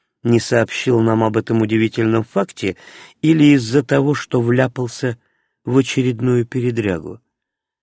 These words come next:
«И за то, и за другое». Егор попытался улыбнуться, но получилось у него плохо. «Но прежде всего хочу снова поблагодарить вас, учитель. Вы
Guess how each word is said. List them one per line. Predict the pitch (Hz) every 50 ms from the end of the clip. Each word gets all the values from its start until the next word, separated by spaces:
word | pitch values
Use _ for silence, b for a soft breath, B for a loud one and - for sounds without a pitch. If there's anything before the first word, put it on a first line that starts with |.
| _ _ _ _ _ -
«И | 117 107
за | 104 113 120 117
то, | - - 123 107 98 98 95 _ _ _ _ _ _ _ _ _ _ _ _ _ _ _ -
и | -
за | 101 98 110 110
другое». | 101 104 107 104 101 98 98 90 85 82 85 82 - _ _ _ _ _ _ _ _ _ _ -
Егор | - 123 120 117 127 131 120
попытался | 117 147 - - 135 120 139 135 123 - - 131
улыбнуться, | 120 120 123 120 131 147 156 151 - - - 123 117
но | 117 120 127 131 127 117 - _ _ _ _ -
получилось | - 139 123 127 127 - - 123 117 107 - - 117
у | 110
него | 110 110 104 110 107
плохо. | - - 110 98 95 85 80 - - 92 - _ B B B B B B B B B B B
«Но | B 143 120
прежде | - 165 180 175 143 123 147 147
всего | - - - - 139 131 131 139 165 175 156 123 101 - _ _ _ _ _ _ _ _ _ _ _ _ _ _
хочу | - - - 147 147 - 117 - 147 -
снова | 117 - 147 151 147 135 131 131
поблагодарить | 123 131 131 127 120 123 127 123 113 127 120 127 127 131 123 123 107 - -
вас, | 110 101 107 - - 110
учитель. | 98 - - - 92 - - - 95 - _ _ _ _ _ _ _ _ _ _ _ _ _ _ _ -
Вы | 160 - - - 151 143 135